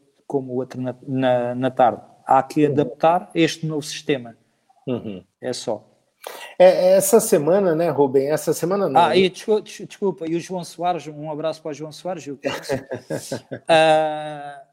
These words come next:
Speaker 1: ó, ó, João, isto é, isto é assim, ah, obviamente, foi, foi aquilo que eu já expliquei, dos capos longos,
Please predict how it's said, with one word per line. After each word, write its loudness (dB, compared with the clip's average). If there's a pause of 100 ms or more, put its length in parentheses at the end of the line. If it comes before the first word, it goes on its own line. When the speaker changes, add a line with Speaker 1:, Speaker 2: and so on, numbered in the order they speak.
(120)
Speaker 1:
ó, -8
ó, -4
João, -8 (840)
isto -8
é, -6
isto -10
é 0
assim, -8 (560)
ah, -2
obviamente, -2
foi, -8
foi 0
aquilo -4
que -4
eu -4
já -4
expliquei, -4
dos -8
capos -4
longos, -6